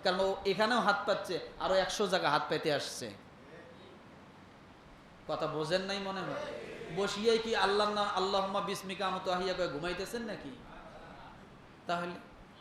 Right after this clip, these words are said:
কথা বোঝেন নাই? যে সারা মাস হাত পাতলো, তার অভাব নাই। গভীর খেয়াল করে দেখবেন, যে লোকটা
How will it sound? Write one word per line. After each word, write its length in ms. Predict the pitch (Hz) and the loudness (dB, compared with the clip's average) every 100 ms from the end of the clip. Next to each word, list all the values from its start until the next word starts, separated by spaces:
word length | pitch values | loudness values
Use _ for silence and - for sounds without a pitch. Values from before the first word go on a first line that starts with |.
| - - - - - - - - - - | -20 -20 -20 -20 -20 -18 -18 -18 -18 -4
কথা 220 | 190 185 202 | -2 0 0
বোঝেন 300 | 196 196 214 | 0 0 -2
নাই? 180 | 220 254 - - - - - - - | -4 -6 -10 -16 -18 -20 -20 -20 -12
যে 160 | 160 247 | 0 0
সারা 320 | - 220 269 | 2 4 6
মাস 300 | 294 330 - | 8 8 8
হাত 160 | 277 285 - | 4 4 2
পাতলো, 440 | 262 214 180 139 - - - - - - - - - - - - - - - - - - - - - | 0 0 -2 -4 -8 -16 -18 -20 -20 -20 -20 -20 -20 -20 -20 -20 -20 -20 -20 -20 -20 -20 -20 -18 -2
তার 140 | 175 175 | 0 2
অভাব 240 | 170 170 151 | 2 2 0
নাই। 160 | 147 123 - - - - - - - - - - - - - - - - - - - - - - - - - - - - - - - - - - - - | -6 -8 -12 -20 -20 -20 -20 -20 -20 -20 -20 -20 -20 -20 -20 -20 -20 -20 -18 -18 -18 -16 -16 -18 -18 -18 -20 -20 -20 -20 -20 -18 -18 -20 -20 -20 -20 -2
গভীর 360 | 170 240 294 - | 4 6 6 4
খেয়াল 240 | 247 262 254 | 6 4 6
করে 140 | 262 | 4
দেখবেন, 440 | 247 233 190 214 185 | 6 4 6 0 6
যে 140 | 233 | 6
লোকটা 320 | 254 240 240 | 6 4 2